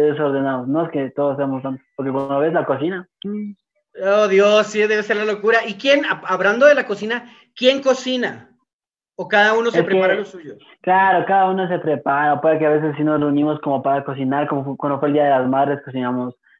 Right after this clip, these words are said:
Speaker 1: eh, burritos, cocinamos cosas así. Hay días como que queremos cocinar todos o queremos pedir cosas y así.
Speaker 2: Muy bien. Todos,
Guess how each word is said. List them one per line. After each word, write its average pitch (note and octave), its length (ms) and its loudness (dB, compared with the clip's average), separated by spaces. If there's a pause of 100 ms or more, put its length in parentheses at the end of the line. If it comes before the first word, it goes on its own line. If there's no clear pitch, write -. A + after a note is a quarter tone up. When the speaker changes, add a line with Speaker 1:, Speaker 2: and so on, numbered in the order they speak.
Speaker 1:
eh, C3 160 2
burritos, C3 640 0
cocinamos C3 380 -4
cosas C3 340 -6
así. C3+ 340 -6 (280)
Hay C#3 220 2
días C#3+ 260 0
como C3 260 -2
que A#2+ 140 -8
queremos B2+ 340 -6
cocinar B2+ 340 -8
todos D3+ 300 -2
o C3+ 60 -6
queremos C3 280 -4
pedir B2+ 220 -4
cosas D3+ 480 -4
y C3 140 -8
así. D3+ 280 -6 (1000)
Speaker 2:
Muy G3 260 -4
bien. G#3 460 -4
Todos, D4 500 4